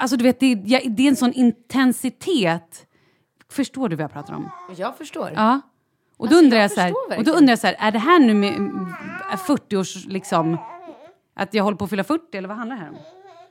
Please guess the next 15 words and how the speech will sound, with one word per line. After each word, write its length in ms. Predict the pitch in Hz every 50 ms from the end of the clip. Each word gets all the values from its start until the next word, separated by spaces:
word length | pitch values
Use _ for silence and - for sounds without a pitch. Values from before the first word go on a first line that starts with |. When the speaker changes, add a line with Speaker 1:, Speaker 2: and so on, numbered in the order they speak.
| _ _ _ _ _ _ -
Speaker 2:
Nej, 200 | 349 339 294 240
men 120 | 302 165
det 60 | 156
kanske 320 | - - 254 277 269 240 190
är 240 | 175 196 302 403 392
så 220 | - - 196 175
att 240 | 156 156 165 165 -
man, 380 | 160 160 160 160 160 160 160 160
eh, 60 | 160 160 156 156 160 160 156 147 - -
alltså, 240 | - 170 165 170 175
utvecklar 760 | - 185 175 151 - 202 220 247 262 262 - 277 262 254 233 233
som 180 | 214 226 202 180
kvinna 460 | - 196 180 156 151 147 139 139 147
någonting 500 | 151 156 151 151 147 151 156 151 156 151
med 300 | 151 151 143 147 147